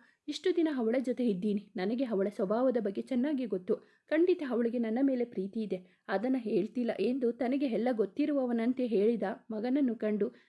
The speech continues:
"ಯಾವುದನ್ನು ಜಾಸ್ತಿ ಮನಸ್ಸಿಗೆ ತಗೋಬಾರದು ಕಂದ" ಎಂದರು ಜಯಶೀಲ. "ನಾನು ತಿಳ್ಕೊಂತೀನಿ ಅಮ್ಮ, ಆಮೇಲೆ ನಿರ್ಧಾರ ಮಾಡ್ತೀನಿ ನನ್ನ ಪ್ರೀತಿ ಬಗ್ಗೆ" ಎಂದು ಹೇಳಿದನು. ಏನೋ ನಿರ್ಧರಿಸಿದವನಂತೆ. ಮರುದಿನ ಸೀತಾಳ ಲ್ಯಾಬ್ ಮುಗಿಯುವ ವೇಳೆಗೆ ಅವಳಿಗಾಗಿ ಕಾಯುತ್ತಾ ಕುಳಿತಿದ್ದನು ರಾಘು.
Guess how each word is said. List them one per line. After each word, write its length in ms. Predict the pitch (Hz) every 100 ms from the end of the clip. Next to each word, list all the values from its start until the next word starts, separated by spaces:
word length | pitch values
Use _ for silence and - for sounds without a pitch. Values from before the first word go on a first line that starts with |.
| -
"ಯಾವುದನ್ನು 460 | 247 277 339 302 240
ಜಾಸ್ತಿ 380 | 196 190 - 262
ಮನಸ್ಸಿಗೆ 480 | 214 220 - 247
ತಗೋಬಾರದು 580 | 233 196 226 240 226 208
ಕಂದ" 220 | 208 185 208 - _ -
ಎಂದರು 360 | 202 247 254 214
ಜಯಶೀಲ. 500 | 196 202 - 226 233 - _ _ _ -
"ನಾನು 320 | 226 285 233
ತಿಳ್ಕೊಂತೀನಿ 600 | 240 214 262 269 269 233
ಅಮ್ಮ, 280 | 208 226 - _ _ _ _ -
ಆಮೇಲೆ 360 | 277 339 320 247
ನಿರ್ಧಾರ 340 | 190 180 226
ಮಾಡ್ತೀನಿ 460 | 226 202 - 208 196 _ _ -
ನನ್ನ 140 | 247 247
ಪ್ರೀತಿ 360 | 247 202 220 254
ಬಗ್ಗೆ" 260 | 233 208
ಎಂದು 280 | - 208 220
ಹೇಳಿದನು. 480 | 196 196 254 240 220 -
ಏನೋ 280 | 202 240
ನಿರ್ಧರಿಸಿದವನಂತೆ. 1300 | 226 202 185 220 226 208 208 208 190 202 196 - _ _ -
ಮರುದಿನ 360 | 269 359 311 254
ಸೀತಾಳ 440 | - - 208 269 233
ಲ್ಯಾಬ್ 320 | 220 196 220
ಮುಗಿಯುವ 380 | 220 208 285 240
ವೇಳೆಗೆ 380 | 208 202 247 233
ಅವಳಿಗಾಗಿ 560 | - 226 247 311 277 262
ಕಾಯುತ್ತಾ 460 | 247 220 254 240
ಕುಳಿತಿದ್ದನು 580 | 226 208 196 214 240 220
ರಾಘು. 420 | 214 175 190 -